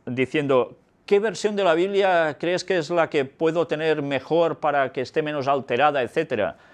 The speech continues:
debo recomendar esta, Reina Valera siglo veintiuno, hecha precisamente por unos señores adventistas, pero que tradujeron precisamente bien esos textos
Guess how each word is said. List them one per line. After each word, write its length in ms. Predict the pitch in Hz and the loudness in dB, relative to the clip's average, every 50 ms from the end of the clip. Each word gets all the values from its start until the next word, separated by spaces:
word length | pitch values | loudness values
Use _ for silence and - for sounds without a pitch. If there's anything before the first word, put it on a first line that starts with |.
| - - _ _ | -20 -20 _ _
debo 300 | 123 117 127 131 143 165 | -2 2 2 4 4 4
recomendar 500 | 156 151 143 - 143 131 127 123 131 135 | 2 0 -2 -2 -4 -4 -2 -2 -2 -2
esta, 340 | 147 147 - - 101 87 - - _ _ _ _ _ _ _ _ | -2 -4 -6 -10 -12 -12 -12 -16 _ _ _ _ _ _ _ _
Reina 380 | - 127 135 156 170 170 170 165 | -2 0 2 2 2 0 0 0
Valera 340 | 156 147 147 151 156 156 143 | 2 2 2 0 0 -2 -4
siglo 360 | - - 135 135 156 156 147 | -4 -4 -4 -2 0 -2 -2
veintiuno, 600 | 151 147 143 - 131 113 98 87 80 90 95 - _ _ _ _ _ _ _ _ _ _ _ _ | -2 -4 -6 -6 -4 -4 -4 -4 -8 -12 -14 -18 _ _ _ _ _ _ _ _ _ _ _ _
hecha 280 | 151 156 - - 196 - | 0 2 2 2 0 2
precisamente 680 | - 170 156 - 160 - 165 160 170 170 160 - 156 127 | 2 2 0 0 0 2 2 2 2 0 0 0 0 0
por 180 | - 131 127 151 | 2 0 0 0
unos 240 | 170 175 170 - | 0 -2 -2 -2
señores 600 | - 160 139 135 131 120 107 101 95 95 - - - _ _ | 0 0 0 2 2 2 2 0 0 -2 -6 -12 -20 _ _
adventistas, 840 | 139 143 101 104 110 98 98 - 123 123 - - 202 254 233 - - _ _ _ _ _ _ _ _ _ _ _ _ _ _ _ _ _ _ _ _ _ _ _ _ _ _ _ _ _ _ _ _ _ _ _ | 0 0 0 0 -4 -4 -2 -2 -4 -2 -2 -4 -4 -4 -6 -10 -16 _ _ _ _ _ _ _ _ _ _ _ _ _ _ _ _ _ _ _ _ _ _ _ _ _ _ _ _ _ _ _ _ _ _ _
pero 240 | - 185 165 165 160 | 2 4 6 6 4
que 120 | - 165 | 4 4
tradujeron 600 | - 160 156 147 147 131 - 190 190 202 226 214 | 4 6 6 6 6 4 4 2 2 2 2 -2
precisamente 880 | - - 160 151 131 185 185 - 202 190 185 175 156 - 165 151 131 120 | -2 0 0 0 2 0 0 2 2 0 0 -2 0 4 4 6 6 4
bien 500 | 113 135 160 180 165 139 151 190 220 - - _ | 2 2 2 2 2 2 2 -2 -8 -12 -8 _
esos 500 | - 185 196 190 - 247 202 - - - | 2 2 2 4 4 2 2 2 0 2
textos 680 | - 226 247 - - - - 123 135 208 - - - | 2 2 4 2 0 -4 -2 -2 0 -2 -4 -8 -16